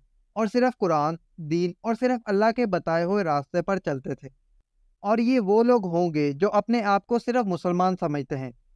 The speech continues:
ना कि कोई स्पेसिफिक फ़िरके का हिस्सा। इसके हवाले से एक आयत भी मौजूद है, आयत नंबर एक सौ इकसठ, सूरतुल इनाम। "आप कह दीजिए कि मुझको मेरे रब ने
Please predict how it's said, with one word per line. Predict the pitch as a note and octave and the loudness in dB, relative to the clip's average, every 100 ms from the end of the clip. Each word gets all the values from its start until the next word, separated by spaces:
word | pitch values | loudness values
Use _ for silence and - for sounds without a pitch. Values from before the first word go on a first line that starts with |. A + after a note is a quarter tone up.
| _ | _
ना | F3+ G#3+ | -2 0
कि | A3+ A#3+ | 0 0
कोई | B3 A#3+ G3+ | 0 0 0
स्पेसिफिक | - F#3+ - G3 A3 - | 0 -2 -2 -2 -2 0
फ़िरके | F3 F#3 F#3 | 0 0 0
का | G#3 | 0
हिस्सा। | E3 C3 C#3 C3+ _ _ _ _ _ _ - | 0 -4 -10 -10 _ _ _ _ _ _ -2
इसके | A#3 - C4+ | -2 2 2
हवाले | A#3 E3+ D#3 F#3+ | 4 2 2 0
से | - D#3 D3+ G3+ | -2 -4 -2 -2
एक | G#3+ - | -2 0
आयत | F3+ G3+ | 2 2
भी | F#3 G#3+ | 0 0
मौजूद | G#3+ F#3 C#3+ C#3+ G3 | 0 0 -2 -4 -4
है, | C#3 - _ | -6 -8 _
आयत | F3+ G3+ G#3+ | 0 2 2
नंबर | A3 A3 A#3 | 0 2 2
एक | F#3+ F#3+ | 0 0
सौ | A3+ | -2
इकसठ, | F3 C#3+ - E3+ - | -2 -4 -2 -4 -4
सूरतुल | - G3+ G#3 A3 G#3 | -4 0 0 0 0
इनाम। | D3+ C3+ C3 - _ _ - | -2 -4 -6 -12 _ _ -4
"आप | G#3+ A#3 | -2 0
कह | A#3+ A#3+ | -2 0
दीजिए | G3+ E3+ C#3+ D3+ D3 _ | 0 -2 -2 -2 -4 _
कि | A3+ | -2
मुझको | G#3+ A#3 A3+ C4 | 2 0 2 2
मेरे | A3+ F3 G3+ | 2 2 2
रब | F3+ E3+ D3+ | 2 0 0
ने | D3 C#3 | -6 -6